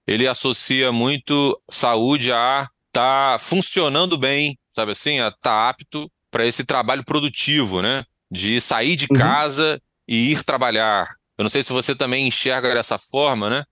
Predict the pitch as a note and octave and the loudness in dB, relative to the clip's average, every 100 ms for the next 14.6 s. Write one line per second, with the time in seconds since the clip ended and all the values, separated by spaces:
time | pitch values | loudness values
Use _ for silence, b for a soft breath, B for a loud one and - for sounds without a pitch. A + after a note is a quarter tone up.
0 | _ - A2 A2+ A2 A#2 A2+ A#2+ - A#2 | _ -6 -4 -2 -2 -2 -2 -4 -4 -6
1 | - D3 C#3+ C3 - _ _ G#2 B2 C#3 | -4 -2 0 0 -4 _ _ -4 -2 0
2 | C#3+ D3 A#2 - A2+ D#3 - C#3 - B2 | 2 0 -2 -4 -2 0 0 -2 0 0
3 | C#3 E3+ E3 B2 C3 D3 B2 G2+ B2 D#3 | 2 0 -2 -4 -2 -2 -2 0 0 0
4 | G3 G3 _ _ C3 B2 D#3 F3 - E3+ | -2 -10 _ _ 0 2 0 -2 -2 -4
5 | - B2 F3+ G#3 A3 - _ _ C#3+ B2+ | -2 -6 0 2 2 -2 _ _ 0 0
6 | G2 D#3 G3+ G3 F3 C3 A#2+ B2+ B2 E3+ | 2 2 2 0 -4 -8 -10 -4 0 0
7 | F3+ D3+ C#3+ C#3+ F3 E3+ F3 D#3+ F3 G3 | -2 -2 0 2 2 0 -2 0 0 0
8 | G3+ - E3 E3 - C#3 C#3+ C#3 C3 C3 | -4 -4 0 0 0 -2 0 0 -2 -4
9 | B2+ C3 A#2+ A2+ A#2+ - A2 A2+ G#2 G#2+ | -2 0 0 0 -4 -4 -2 -2 0 -2
10 | G2 F2 B B B - G#2+ A2 A#2 A2 | -2 -4 B B B -4 -2 0 -2 0
11 | A2+ A#2+ A2+ - A#2 G#2+ A2+ A2 B2 B2 | 0 -2 -2 -4 -6 -2 0 2 2 2
12 | - A2 A2+ G2+ G2 A#2+ A2+ G2 G2 F#2 | -4 -4 -4 -2 -2 -2 -2 -4 -4 -2
13 | B2 C#3 B2+ G#2 F#2 G2+ F2+ G#2 A2 F#2+ | 0 0 0 -2 -2 -2 0 0 -2 -4
14 | G2 G2 A#2+ D3 B2+ - | -8 -4 -2 -2 -4 -10